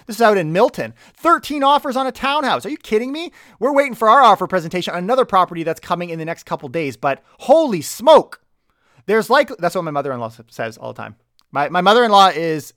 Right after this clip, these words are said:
half, she's actually from Vietnam. She's Cantonese. And she says, "Holy smoke."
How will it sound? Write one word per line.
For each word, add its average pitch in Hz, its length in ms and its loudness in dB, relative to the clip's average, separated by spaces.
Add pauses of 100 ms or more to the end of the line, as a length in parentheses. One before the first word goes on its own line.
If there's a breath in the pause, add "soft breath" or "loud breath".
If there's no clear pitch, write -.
half, 175 400 -2
she's 165 140 -8
actually 170 180 -4
from 185 220 -4
Vietnam. 156 560 0 (160 soft breath)
She's 135 200 -18
Cantonese. 151 460 -8
And 110 80 -18
she 131 80 -18
says, 120 100 -20
"Holy 269 400 0
smoke." 254 380 -4